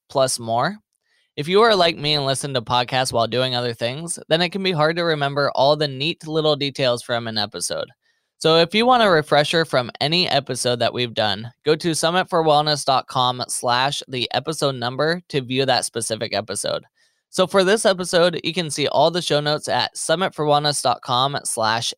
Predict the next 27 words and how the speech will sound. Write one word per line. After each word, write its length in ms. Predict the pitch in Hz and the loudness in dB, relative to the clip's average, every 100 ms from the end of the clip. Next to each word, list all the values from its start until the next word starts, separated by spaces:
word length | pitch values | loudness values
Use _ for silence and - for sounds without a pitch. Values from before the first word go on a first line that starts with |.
| - | -6
eighty-nine. 760 | 107 120 117 104 104 76 120 _ _ _ _ _ _ _ _ _ _ _ | -6 -6 -4 -4 -4 -6 -14 _ _ _ _ _ _ _ _ _ _ _
When 180 | 160 170 | -2 2
I 160 | 180 214 | 2 2
first 400 | - 170 180 - | 2 2 2 -2
started 480 | - 160 156 160 | 2 4 4 2
in 160 | 151 151 | 0 -2
this 180 | 151 151 | -2 -2
industry, 540 | 151 151 - 160 165 - - | -2 -2 -4 -4 -4 -6 -4
I 140 | 139 | 0
would 140 | 175 190 | 2 2
give 160 | 175 | -2
clients 440 | 151 151 151 151 - | 0 0 2 0 -4
an 180 | 151 139 | -4 -4
extremely 680 | 135 - 147 160 165 165 | -6 -8 -2 -2 0 -2
rigid 360 | 139 131 131 131 | -2 -2 -2 -2
and 200 | 123 117 | -4 -4
detailed 480 | 135 139 147 127 - | -6 -2 0 0 -2
plans 340 | 131 123 120 | -2 -2 -2
of 100 | 117 | 0
actions 600 | 113 113 - 139 147 143 | 0 0 -2 -4 -4 -6
to 160 | - 139 | -2 0
help 220 | 156 160 | 2 2
them 160 | 156 156 | 0 -2
achieve 400 | 131 135 123 117 | -2 -2 -2 2
their 180 | 120 | 0
health 260 | 117 110 - | 2 0 -2
goals. 460 | - 87 - - | -2 -2 -2 -8